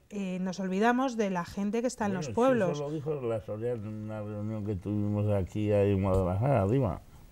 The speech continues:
Speaker 2: que querían eso. Bueno, pues si tanto nos ap-, quieren apoyar al ganado, pues, eh, no llevan, no llevan razón en que echar los bichos esos ahí, los lobos.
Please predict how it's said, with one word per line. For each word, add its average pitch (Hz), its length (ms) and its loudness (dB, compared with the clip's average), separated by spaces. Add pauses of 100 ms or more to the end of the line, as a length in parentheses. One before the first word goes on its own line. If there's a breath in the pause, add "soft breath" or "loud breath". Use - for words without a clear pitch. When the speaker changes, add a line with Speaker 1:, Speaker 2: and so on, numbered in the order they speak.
(800 loud breath)
Speaker 2:
que 104 280 8
querían 120 520 10
eso. 131 240 6
Bueno, 117 380 2
pues 101 180 2
si 95 120 2
tanto 180 440 6
nos 156 240 8
ap-, 123 260 4 (160)
quieren 120 280 8
apoyar 110 420 6
al 110 100 4
ganado, 123 360 4 (920 soft breath)
pues, 95 180 0
eh, 98 200 2
no 120 240 4
llevan, 165 500 10
no 131 200 4
llevan 185 300 8
razón 143 480 6 (120)
en 131 160 -2
que 131 180 4 (100)
echar 139 280 4
los 135 180 4
bichos 123 340 0
esos 117 320 0
ahí, 135 140 6
los 117 200 2
lobos. 202 360 2